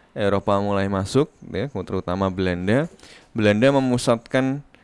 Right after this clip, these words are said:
eh, s-, logistik, eh, untuk dikumpulkan, ya, eh, barang-barang yang diambil, sumber daya alam yang diambil itu dikumpulkan di Batavia. Dari Batavia baru kemudian dijual ke pasar internasional. Makanya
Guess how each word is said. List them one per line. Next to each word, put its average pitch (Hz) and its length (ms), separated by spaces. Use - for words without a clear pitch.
eh, 107 880
s-, - 220
logistik, 117 680
eh, 110 200
untuk 110 800
dikumpulkan, 110 880
ya, 104 160
eh, 98 300
barang-barang 95 640
yang 92 180
diambil, 98 720
sumber 95 300
daya 90 200
alam 95 140
yang 95 160
diambil 92 320
itu 98 120
dikumpulkan 104 420
di 101 100
Batavia. 90 520
Dari 87 160
Batavia 98 580
baru 107 220
kemudian 117 400
dijual 107 400
ke 123 180
pasar 123 380
internasional. 104 640
Makanya 104 240